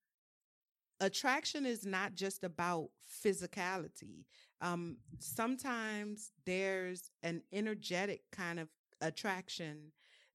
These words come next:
that makes the physical connection heightened that much more. But if all you're focused on is the physical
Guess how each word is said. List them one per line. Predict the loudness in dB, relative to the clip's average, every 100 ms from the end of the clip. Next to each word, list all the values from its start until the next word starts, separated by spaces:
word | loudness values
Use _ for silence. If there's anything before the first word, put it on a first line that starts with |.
| 4
that | 6 8 6 2 _
makes | 2 4 4 2
the | 0
physical | -2 4 6 6 2 -2
connection | -2 -2 -2 -2 -4 -4 -4
heightened | -4 2 2 2 -2 -4 -10 -20 -20 _ -2
that | 2 4 2
much | -2 -2
more. | -2 0 0 -4 -10 -18 -20 0
But | 2 4
if | 2 0 2
all | 6 6
you're | 6 2
focused | 0 2 0 2 -4 -2
on | -2 -2 -4 -6 -10 -14 _
is | 4 6 4
the | 2 0
physical | 2 4 6 4 2 0 0 -2 -8